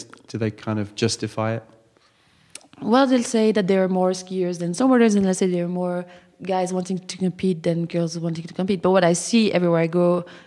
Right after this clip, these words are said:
Speaker 2: and when we're on the co-, the qualifier competition, so many girls wanted to go in,
Speaker 1: Sure.
Speaker 2: and they just never were allowed because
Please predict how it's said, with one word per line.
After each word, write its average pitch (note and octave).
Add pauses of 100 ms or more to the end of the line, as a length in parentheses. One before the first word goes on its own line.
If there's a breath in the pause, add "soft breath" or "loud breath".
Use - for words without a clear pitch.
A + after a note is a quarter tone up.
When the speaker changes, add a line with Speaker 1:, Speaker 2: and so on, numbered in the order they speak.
(160 loud breath)
Speaker 2:
and F3
when F3
we're F3
on F3
the E3+
co-, E3+
the F3
qualifier E3 (220)
competition, F3+
so -
many F3+
girls E3
wanted E3+
to D#3+
go D#3
in, F3 (200 loud breath)
Speaker 1:
Sure. -
Speaker 2:
and F#3
they F3+
just F3+
never E3
were E3+
allowed F3
because F3